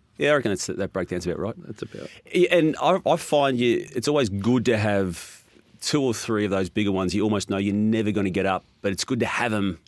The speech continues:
Speaker 2: Good
Speaker 1: in
Speaker 2: for
Speaker 1: the,
Speaker 2: the
Speaker 1: in the back of your mind thinking, "Gee, I might get that one up one day."
Speaker 2: They're good for the soul.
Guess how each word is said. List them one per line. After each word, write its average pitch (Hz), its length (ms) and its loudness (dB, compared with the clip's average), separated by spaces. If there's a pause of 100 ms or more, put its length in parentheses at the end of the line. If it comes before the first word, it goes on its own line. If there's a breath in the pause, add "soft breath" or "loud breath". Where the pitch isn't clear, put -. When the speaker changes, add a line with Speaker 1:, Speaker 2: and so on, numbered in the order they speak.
(380 soft breath)
Speaker 2:
Good 117 120 2
Speaker 1:
in 120 60 4
Speaker 2:
for 113 60 6
Speaker 1:
the, 101 60 0
Speaker 2:
the 110 40 2
Speaker 1:
in 131 80 4
the 123 60 4
back 123 180 4
of - 60 0
your 113 100 4
mind 104 220 2
thinking, 110 180 0
"Gee, 113 140 0
I - 20 2
might 117 300 -2
get 120 100 -8
that 113 80 -6
one 113 100 -4
up 95 80 -6
one 104 120 -4
day." 127 260 -4
Speaker 2:
They're 113 80 2
good 104 160 0
for - 80 -10
the - 80 -2
soul. 82 340 -2